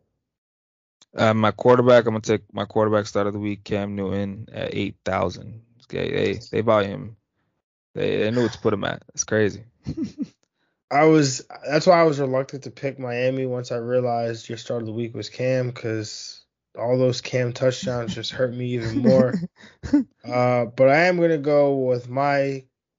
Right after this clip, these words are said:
Speaker 2: uh, quarterback start of the week here in, uh, Tyrod Ta-, or my quarterback stream of the week here, uh, Tyrod Taylor, uh,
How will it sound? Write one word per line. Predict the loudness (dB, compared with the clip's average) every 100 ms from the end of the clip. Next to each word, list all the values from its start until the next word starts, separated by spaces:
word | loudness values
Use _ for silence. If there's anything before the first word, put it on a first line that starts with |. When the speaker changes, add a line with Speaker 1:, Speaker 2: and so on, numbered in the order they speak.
| _
Speaker 2:
uh, | -10 -8 -8 -10
quarterback | -4 -2 0 -2 -4
start | -6 -8 -6
of | -6
the |
week | -6 -8 -8
here | -8 -6 -4 -6
in, | -8 -8 -8 -6 -8 -10 _ _ _ _ _ _ _ _ _ _ -12
uh, | -10
Tyrod | -6 -2 0 0 -2 -8
Ta-, | -8
or | -2
my | -2 0
quarterback | 0 0 -2
stream | -8 -4 -4
of |
the | -4
week | -6 -10 _
here, | -12 -12 _ _ _ _ _
uh, | -10 -6
Tyrod | -2 -2 -2 -4 -6
Taylor, | -6 -4 -6 -8 -12 _ _ _ _ _
uh, | -8 -6 -8